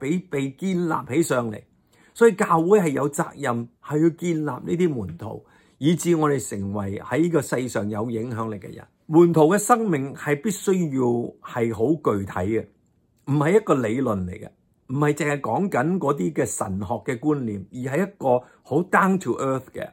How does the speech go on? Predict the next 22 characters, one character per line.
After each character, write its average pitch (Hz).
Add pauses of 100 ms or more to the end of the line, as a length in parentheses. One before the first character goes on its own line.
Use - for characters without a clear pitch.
(140)
好， 156 (580)
好 123 (380)
落 120
地 135
嘅， 104 (340)
下， 110 (320)
好 123 (160)
埋 123
身 151
嘅， 113 (520)
下， 131
就 143
好 180
似 151
呢， 165
係 107
喺 139
雅 110
各 117
書 131
裏 113
邊 104